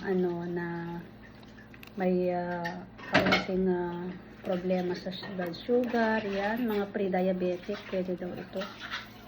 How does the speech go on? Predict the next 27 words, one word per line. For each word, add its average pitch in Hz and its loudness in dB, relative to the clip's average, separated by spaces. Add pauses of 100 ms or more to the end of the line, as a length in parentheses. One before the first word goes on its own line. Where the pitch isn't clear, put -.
(2000)
Yun 220 6
kasi 214 4
ang 214 4
nire-research 202 4
ko, 190 0
mga 185 2
kapatid, 185 -2 (560)
mga 185 2 (1400)
gamot 180 0
sa 170 -2 (160)
katawan 185 -4
natin, 226 2
mga 190 2 (100)
halamang 180 2
gamot. 208 0
Mas 247 2
maganda 247 6
kasi 240 2
ang 226 4
natural 208 4
kaysa 208 -2
sa 202 4
bumibili 185 2
pa - -4
tayo 185 4
ng 185 4
mga 180 2